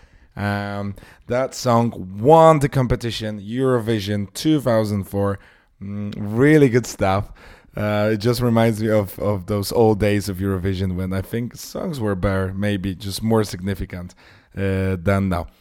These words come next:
So that's Ruslana Wild Dances from Ukraine. A zaraz będziemy rozmawiać, e, z Poliną i Martyną na temat tego, czego jeszcze nauczyły się mm, na tym, e, w-, podczas tego projektu. I będziemy też rozmawiać troszkę o,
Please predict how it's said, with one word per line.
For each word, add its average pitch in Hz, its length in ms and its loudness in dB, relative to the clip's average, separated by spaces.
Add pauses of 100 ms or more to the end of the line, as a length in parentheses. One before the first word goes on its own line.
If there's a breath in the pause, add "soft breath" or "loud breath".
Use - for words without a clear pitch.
(100)
So - 140 -4
that's 127 180 6
Ruslana 135 400 2
Wild 120 260 6
Dances 120 360 2
from 175 260 0
Ukraine. 160 600 -2 (360 loud breath)
A 147 160 2
zaraz 143 260 2
będziemy 120 420 2
rozmawiać, 107 640 -4 (320 soft breath)
e, 101 440 -2
z - 140 -12
Poliną 127 380 4
i 110 80 0
Martyną 107 400 -2
na 104 140 0
temat 104 280 -6
tego, 117 220 -2
czego 151 220 -2
jeszcze 131 220 -2
nauczyły 104 360 -4
się 98 280 -2 (420 loud breath)
mm, 101 500 0
na 107 140 0
tym, 98 300 -2
e, 98 40 -8 (880 soft breath)
w-, - 200 -14
podczas - 280 0
tego 123 160 6
projektu. 127 520 4 (500 soft breath)
I 214 120 0
będziemy 170 260 4
też 143 160 -4
rozmawiać 147 340 0
troszkę 135 300 -4
o, 127 120 0